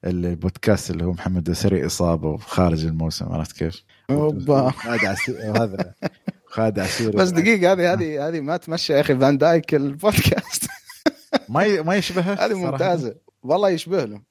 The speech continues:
Speaker 2: يعني وفي كذا، في من المرجلة حقت فان دايك يعني، ف-
Speaker 1: إيه، بس خلني أول شيء أقدم، آه، الشخص الثاني، بعد ن-، نشطح على الشباب الثانيين. آه، راكان،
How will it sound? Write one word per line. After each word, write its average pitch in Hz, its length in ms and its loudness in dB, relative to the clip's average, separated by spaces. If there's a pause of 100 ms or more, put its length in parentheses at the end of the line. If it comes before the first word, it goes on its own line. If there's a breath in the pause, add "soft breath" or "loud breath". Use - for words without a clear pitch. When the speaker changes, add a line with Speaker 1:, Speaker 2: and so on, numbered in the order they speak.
Speaker 2:
يعني - 180 -8
وفي 175 300 4
كذا، 143 200 4
في 175 180 2
من 135 100 6
المرجلة 131 420 4
حقت 104 280 0
فان 107 180 2
دايك 95 300 2
يعني، - 180 -8
ف- 92 40 -8
Speaker 1:
إيه، 98 140 0
بس 107 140 -2
خلني 143 320 0
أول 127 100 2
شيء 123 260 0
أقدم، 117 640 -2
آه، 104 320 -4
الشخص - 340 -4
الثاني، 127 260 0
بعد 101 200 2
ن-، 98 440 0
نشطح 92 360 -4
على 78 320 0
الشباب 82 360 0
الثانيين. - 400 -6 (560 loud breath)
آه، 101 1120 -2
راكان، 113 640 2